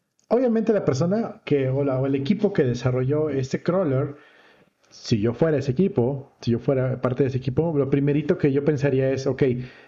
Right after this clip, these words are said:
este crawler va a leer estos links, pero va a estar isolado en un lugar aparte donde únicamente reporte strings,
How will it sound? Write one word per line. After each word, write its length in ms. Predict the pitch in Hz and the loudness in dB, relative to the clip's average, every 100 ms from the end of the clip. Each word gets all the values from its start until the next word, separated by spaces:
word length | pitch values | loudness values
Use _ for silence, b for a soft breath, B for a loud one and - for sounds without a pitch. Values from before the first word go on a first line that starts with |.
| B | B
este 280 | 143 127 151 | 0 0 0
crawler 360 | 165 156 151 | 2 2 2
va 540 | 143 143 147 151 - - | 2 2 0 -2 -8 -6
a 580 | 131 120 117 113 113 - | -2 0 0 0 -2 -4
leer 280 | - 127 135 | -2 0 2
estos 300 | 147 127 143 | 0 0 -2
links, 360 | 127 135 139 - _ | 0 0 -2 -8 _
pero 580 | 139 117 117 110 107 110 - - | 0 2 0 0 -4 -8 -18 -4
va 60 | 123 | -2
a 40 | |
estar 260 | 127 - 156 | 0 0 0
isolado 560 | 160 - 123 120 139 156 | 0 0 0 2 0 0
en 100 | 147 | 0
un 100 | 147 | 0
lugar 220 | 139 135 | 0 0
aparte 460 | 127 139 139 165 | 0 -2 0 -2
donde 400 | 147 135 120 113 | 0 0 0 0
únicamente 560 | 107 131 131 123 120 127 | 0 -2 0 -2 0 -2
reporte 680 | 120 - 123 123 143 147 B B B B B B B _ _ - | -2 -2 -2 0 -2 -2 B B B B B B B _ _ -12
strings, 680 | - 160 214 240 - - | -2 0 2 0 -4 -12